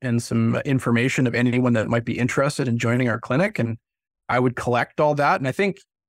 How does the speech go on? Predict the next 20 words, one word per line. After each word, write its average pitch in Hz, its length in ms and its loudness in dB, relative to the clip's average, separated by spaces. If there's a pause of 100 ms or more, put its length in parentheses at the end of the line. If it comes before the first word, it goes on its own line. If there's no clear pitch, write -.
(100)
we 147 200 0
had 208 320 -2 (120)
two 208 180 -2
or 202 100 0
three 185 220 -2
hundred 180 320 2
names 170 480 2
before 143 640 0 (340)
we 139 80 4
even 135 140 2
opened 143 300 0
our 123 100 4
doors. 127 440 0
You 123 80 -2
know, 123 40 0
we 131 120 2
were 151 120 2
making 131 320 0
phone 127 280 0
calls 123 540 0